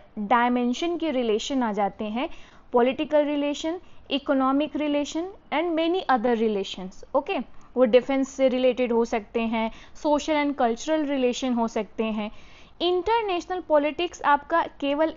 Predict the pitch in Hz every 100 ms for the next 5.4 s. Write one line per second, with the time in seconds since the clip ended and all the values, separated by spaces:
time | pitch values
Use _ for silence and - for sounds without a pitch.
0 | - 320 392 392 254 262 233 233 247 226
1 | 254 254 233 233 226 214 233 214 202 202
2 | - 226 202 208 180 - - - 214 311
3 | 392 - 269 311 - 381 392 359 285 240
4 | 226 208 220 214 294 302 214 196 - 185
5 | 175 165 170